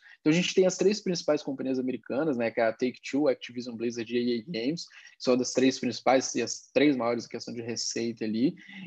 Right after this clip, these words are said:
E são companhias já de longa data também, né? A gente tem outras empresas ali um pouco menores e a gente tem essas asiáticas que o Rodrigo tava comentando também, que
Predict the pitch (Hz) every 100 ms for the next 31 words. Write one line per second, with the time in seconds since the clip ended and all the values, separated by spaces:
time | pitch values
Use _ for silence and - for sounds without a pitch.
0 | - 127 127 135 165 139 151 123 131 160
1 | 120 147 127 104 110 147 - 107 117 104
2 | 107 151 151 139 - _ _ _ - 117
3 | 143 - 143 143 - 147 190 165 135 135
4 | 123 123 127 123 120 117 117 120 120 120
5 | 120 127 131 135 139 123 120 123 160 160
6 | - _ 151 143 170 - 156 147 151 151
7 | 160 139 139 - 135 - 131 123 120 123
8 | 123 127 127 127 123 123 120 120 131 120
9 | 131 - - _ - 170 226